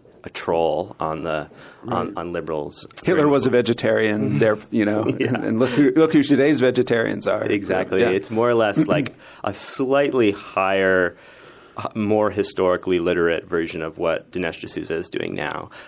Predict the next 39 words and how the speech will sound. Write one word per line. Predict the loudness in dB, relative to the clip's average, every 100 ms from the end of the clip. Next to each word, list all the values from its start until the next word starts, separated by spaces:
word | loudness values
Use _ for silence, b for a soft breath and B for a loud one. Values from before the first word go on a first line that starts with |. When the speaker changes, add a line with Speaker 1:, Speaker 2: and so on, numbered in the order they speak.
| -8
Speaker 2:
Right. | -4
Speaker 1:
But | -2 0
this | 0
book | 0 2 2
is | 0 0
his | -2 -2 -4
effort | -6 -4 -6
to | -8
say, | -6 -4 -4
"No, | -2 0 0 -4 -6
look, | -10 -6
I'm | -6
a, | -6 -8 -8
I, | -10 -10 -10
I, | -10
I'm | -12
thinking | -10 -12 -10 -10
deeply, | -10 -10 -10
engaging | -6 -6 -6 -8
deeply | -8 -8
with | -10
the | -10
conservative | -14 -12 -12 -12
tradition." | -12 -10 -8 -4
And | -2
I | -2
think | -2 -2
he | 0
does | 0 0
that | 0 -2 -4 B B B -14
to |
some | -6 -4
degree. | -4 -4 -4 -8 -4
But, | -2 -2 -4 -14 _
so | -2 0
his | 2 2
interest | 0 -2 -2
in |
Schumpeter, | -6 -4 -4 -2 -2 -4